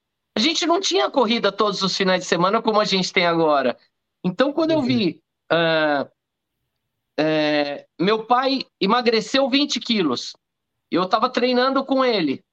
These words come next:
Speaker 1: Ele me chamava pra dar as corridinhas dele, e ele foi emagrecendo, foi melhorando, fez a primeira São Silvestre dele e começou a cometer exageros. Tipo, sexta-feira, trinta quilômetros, sábado, trinta quilômetros, domingo, vinte quilômetros. Falou: "Peraí,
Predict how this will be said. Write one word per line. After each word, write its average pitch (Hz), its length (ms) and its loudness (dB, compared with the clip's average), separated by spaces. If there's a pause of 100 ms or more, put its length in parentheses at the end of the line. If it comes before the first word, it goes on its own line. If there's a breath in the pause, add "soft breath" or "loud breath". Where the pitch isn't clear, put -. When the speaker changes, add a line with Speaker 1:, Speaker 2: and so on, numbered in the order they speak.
(920)
Speaker 1:
Ele 190 160 0
me 226 100 0
chamava 254 400 0
pra 254 180 0
dar 247 100 2
as 240 120 -4
corridinhas 226 540 0
dele, 269 720 0 (260 soft breath)
e 214 60 2
ele 233 100 2
foi 254 160 2
emagrecendo, 254 800 0
foi 262 160 0
melhorando, 285 800 2 (340)
fez 269 240 -2
a 285 80 2
primeira 269 400 2
São 254 180 -2
Silvestre 233 480 0
dele 277 240 0
e 294 40 -4
começou 294 500 0
a - 40 -6 (260 loud breath)
cometer 269 400 0
exageros. 185 880 -2 (320)
Tipo, 240 480 -2
sexta-feira, 240 720 -2
trinta 277 520 0
quilômetros, 269 680 -2 (300 soft breath)
sábado, 254 560 0
trinta 247 340 -2
quilômetros, 247 640 0
domingo, 262 480 0
vinte 240 320 -2
quilômetros. 240 320 0
Falou: 269 300 0
"Peraí, 226 480 0